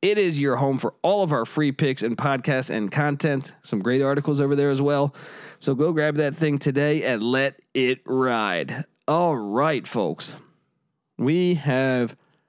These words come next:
pretty damn good slate of college basketball games, if I may say so. Pretty damn good slate. We're gonna start things off ten A M. We have a day game.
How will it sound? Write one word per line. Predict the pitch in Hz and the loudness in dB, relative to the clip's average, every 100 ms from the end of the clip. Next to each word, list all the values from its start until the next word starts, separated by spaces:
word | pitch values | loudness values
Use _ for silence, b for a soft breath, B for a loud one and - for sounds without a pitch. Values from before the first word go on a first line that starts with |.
| _ _ _ - | _ _ _ -4
pretty | 208 233 | -2 0
damn | 127 107 | 0 0
good | 104 98 | -2 -2
slate | - 120 104 | 0 -2 -2
of | - | -4
college | 120 104 | -2 -2
basketball | 107 98 - 69 | -2 -2 -2 -4
games, | 82 64 127 | -4 -6 -4
if | 151 180 151 | -2 -2 0
I | 143 | 0
may | 131 117 | 0 -2
say | - 110 | 0 -2
so. | 92 69 55 - _ _ _ _ _ _ _ _ - - - - | -2 -6 -8 -16 _ _ _ _ _ _ _ _ -14 -14 -16 -10
Pretty | - 156 180 - 185 | -2 0 0 0 2
damn | 143 147 139 | 2 2 2
good | 135 131 | 2 0
slate. | - 131 113 - B B B B B B | 0 0 0 -4 B B B B B B
We're | - 151 | -2 0
gonna | 165 | 0
start | 139 - 160 156 | 0 0 0 0
things | 151 135 | 0 0
off | 131 143 | 0 -2
ten | - - 160 | -2 0 2
A | 147 139 | 2 2
M. | 123 | 0
We | 107 139 | 2 2
have | 143 135 | 2 0
a | 110 104 | 0 -2
day | 85 120 139 151 | -2 0 2 0
game. | 104 - - | -2 -6 -8